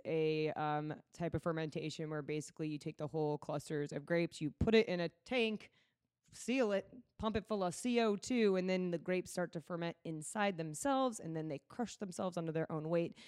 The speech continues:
and it kinda creates this singular, um, fruit-forward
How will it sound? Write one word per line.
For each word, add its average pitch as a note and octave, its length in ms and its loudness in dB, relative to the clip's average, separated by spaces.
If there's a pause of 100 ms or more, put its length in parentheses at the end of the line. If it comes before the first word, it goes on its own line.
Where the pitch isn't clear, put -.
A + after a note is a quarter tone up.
(200)
and F#3 100 -2
it F3+ 220 2
kinda G3+ 260 0
creates F3+ 480 2
this E3+ 280 -2 (280)
singular, F3 800 6
um, D#3+ 460 0
fruit-forward E3 1000 4